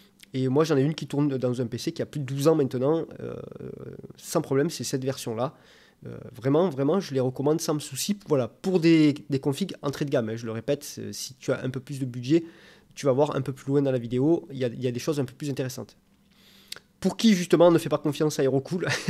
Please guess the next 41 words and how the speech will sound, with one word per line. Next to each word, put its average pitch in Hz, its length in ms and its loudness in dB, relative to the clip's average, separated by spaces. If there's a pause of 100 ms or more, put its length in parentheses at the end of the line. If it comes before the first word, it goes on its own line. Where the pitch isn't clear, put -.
(220)
<laughs> - 440 -16
et 165 80 2
préfère 160 380 2
de 139 80 0
la 117 100 -4
marque, 143 180 2
parce - 120 -10
qu'il 113 120 -8
y 110 60 -2
en - 20 -2
a 117 60 -4
certains, 135 280 -2
ils, 120 320 -2
ils 131 60 -6
ne 131 40 -4
fonctionnent 135 340 -4
qu'avec 123 240 -2
de 117 80 -2
la 110 80 -4
marque, 127 280 -6 (300)
eh 127 60 -6
bien 143 200 2 (120)
il 139 80 -8
y 135 60 2
a 131 40 2
cette 131 180 -4
version 139 360 -2
M 143 140 0
S 131 200 -2
I 156 60 -6
Mag 147 300 0 (100)
A 160 140 -2
six - 160 -8
cent 151 140 -2
cinquante 139 460 -4 (500)
B 131 140 0
N 151 320 4 (120)
à 151 220 -4
six - 240 -8
cent 170 140 -2
soixante, 151 320 -6